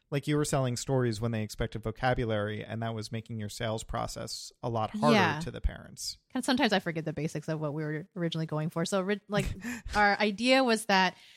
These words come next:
Speaker 2: we would just roll out stories
Speaker 1: Yeah.
Speaker 2: very quickly and be like, "Well, look at all these new in-app purchases they can buy."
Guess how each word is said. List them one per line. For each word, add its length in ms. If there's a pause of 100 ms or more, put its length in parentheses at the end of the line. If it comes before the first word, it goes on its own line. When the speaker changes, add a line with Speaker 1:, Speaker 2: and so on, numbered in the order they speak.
(160)
Speaker 2:
we 160
would 200
just 280 (120)
roll 240
out 240
stories 840
Speaker 1:
Yeah. 260
Speaker 2:
very 300
quickly 680
and 200
be 200
like, 180
"Well, 300
look 140
at 100
all 100
these 200
new 180
in-app 320
purchases 420
they 100
can 160
buy." 360